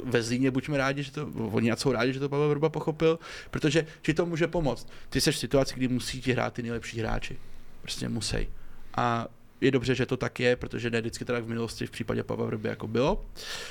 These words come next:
Tak teď je dobře, že to tak se děje a třeba je to nějaký procitnutí a Pavel Vrba prostě na té trenérské dráze zase jako letí nahoru.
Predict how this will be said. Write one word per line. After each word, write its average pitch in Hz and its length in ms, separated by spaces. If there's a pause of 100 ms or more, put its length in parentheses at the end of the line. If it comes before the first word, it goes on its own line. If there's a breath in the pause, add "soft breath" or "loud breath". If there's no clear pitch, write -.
(120 loud breath)
Tak - 160
teď 123 220
je 127 100
dobře, 113 220
že 113 80
to 117 80
tak 110 180 (720 loud breath)
se - 200
děje 120 420
a - 100
třeba 160 200
je 151 60
to 160 60
nějaký 151 320
procitnutí 160 840 (320 loud breath)
a 131 100
Pavel 143 260
Vrba 143 260
prostě 139 260
na 135 100
té - 220
trenérské 135 480
dráze 131 320
zase 131 220
jako 135 180
letí 135 200
nahoru. 185 300